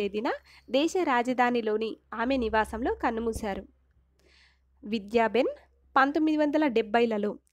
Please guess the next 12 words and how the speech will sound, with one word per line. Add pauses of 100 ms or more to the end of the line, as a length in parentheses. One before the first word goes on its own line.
(160)
న్యూఢిల్లీ (140)
మున్సిపల్
కౌన్సిల్కు (120)
నాయకత్వాన్ని
వహించిన (240)
మొదటి (500)
నాన్ (100)
ఆఫీసర్
అన్నమాట. (600)
ఈమె (480)
పంతొమ్మిది
వందల